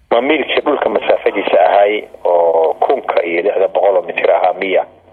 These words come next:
Mise waa midkan yare lagu indhakuusho afartan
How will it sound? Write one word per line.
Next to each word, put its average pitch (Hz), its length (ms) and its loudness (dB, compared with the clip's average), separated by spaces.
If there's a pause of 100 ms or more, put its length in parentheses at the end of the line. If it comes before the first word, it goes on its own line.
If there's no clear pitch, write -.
(1080)
Mise - 240 0
waa 95 180 4
midkan 110 420 0
yare 101 160 2
lagu 95 300 0
indhakuusho 92 640 0
afartan - 440 -2